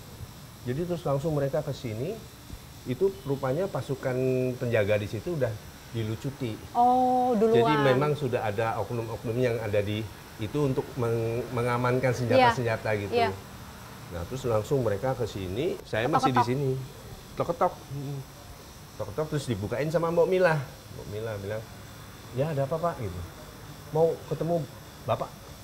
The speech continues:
Speaker 1: Ada ini, perlu dipanggil Presiden," katanya gitu. Terus Mbok Mila bilang, "Kebetulan kan ada saya. Nanti co-,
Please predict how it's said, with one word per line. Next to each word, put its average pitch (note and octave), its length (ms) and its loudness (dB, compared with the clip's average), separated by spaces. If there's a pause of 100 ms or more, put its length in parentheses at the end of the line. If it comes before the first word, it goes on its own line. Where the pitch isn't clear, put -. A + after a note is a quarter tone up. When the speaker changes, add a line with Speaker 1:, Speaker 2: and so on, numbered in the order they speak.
(800)
Speaker 1:
Ada G#2 280 0 (320)
ini, B2 160 -4 (720)
perlu A2+ 200 -2
dipanggil A2+ 320 0
Presiden," A#2+ 440 0
katanya E2 260 -4
gitu. - 240 -12 (840)
Terus G2 160 -8
Mbok G#2+ 140 -2
Mila F#2 180 0
bilang, G2 260 -2 (1080)
"Kebetulan G2 360 -2
kan D3+ 180 0
ada B2 100 6
saya. G#2+ 280 2 (340)
Nanti D#3+ 280 2
co-, D3 240 2